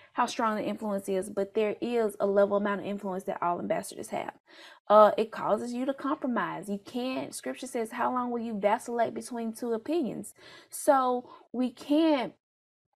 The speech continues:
uh, put, leaven will, if you allow it, put, will put you in a position to compromise. And we definitely don't want to be compromised.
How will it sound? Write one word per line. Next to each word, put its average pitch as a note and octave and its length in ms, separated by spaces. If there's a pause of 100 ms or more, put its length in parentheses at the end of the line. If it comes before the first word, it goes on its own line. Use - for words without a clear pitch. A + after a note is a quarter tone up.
(220)
uh, C4+ 200
put, C4+ 440
leaven B3+ 480
will, A#3+ 280
if G3+ 120
you A3 200
allow G#3 340
it, - 220
put, G#3+ 280
will A3 100
put - 360
you B3+ 140
in A3 80
a G#3+ 40
position G#3 680 (380)
to G#3+ 100
compromise. G3 760
And G#3+ 300
we A3 80
definitely A#3 540
don't G3+ 260
want G3+ 180
to G3+ 60
be G3+ 80
compromised. G3 640